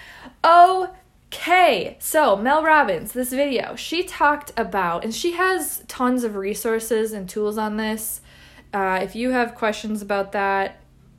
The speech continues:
feel free to email me, D M me on Instagram, and I can get you the link to that video, which includes links to all the resources, okay? But I don't have those on hand.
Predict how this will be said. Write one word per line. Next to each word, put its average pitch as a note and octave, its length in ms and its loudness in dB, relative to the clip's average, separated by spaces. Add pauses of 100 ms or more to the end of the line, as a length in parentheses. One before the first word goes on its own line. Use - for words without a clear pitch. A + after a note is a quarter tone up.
(180)
feel B3+ 220 -2
free D4 180 -4
to G#3 320 0
email A#3 300 -2
me, A#3 320 -2
D A3 280 -6
M G#3+ 140 -2
me G#3 120 -4
on G3 80 -8
Instagram, F#3+ 880 -8
and F3+ 120 -6
I F#3 120 -4
can F#3 200 -12
get F3+ 220 -8
you E3+ 380 -8
the F3 200 -4
link - 480 -12
to - 140 -8
that E3+ 200 -4
video, F#3 560 -4
which F3+ 220 -10
includes F3 440 -10
links E3+ 360 -12
to - 120 -16
all D#3 100 -12
the A#2 100 -10
resources, - 800 -14
okay? F#3+ 100 -10
But F#3 120 -10
I F#3 60 -6
don't F3+ 140 -8
have E3+ 180 -12
those D3+ 140 -10
on D#3+ 120 -14
hand. - 180 -18